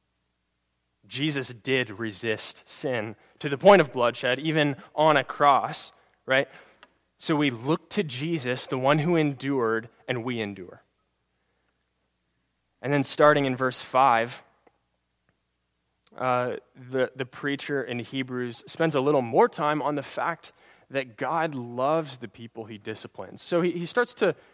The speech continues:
to turn, to shift gears a little bit. God loves the people he disciplines. Uh, that seems to be, uh,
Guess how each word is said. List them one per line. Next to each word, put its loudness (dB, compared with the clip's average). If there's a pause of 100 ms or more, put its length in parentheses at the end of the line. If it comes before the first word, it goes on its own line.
(200)
to -18
turn, 2
to -10
shift -4
gears -4
a 0
little -4
bit. -6 (320)
God -2
loves 2
the -2
people -10
he -14
disciplines. -14 (460)
Uh, 4
that 0
seems 0
to -4
be, -2
uh, 2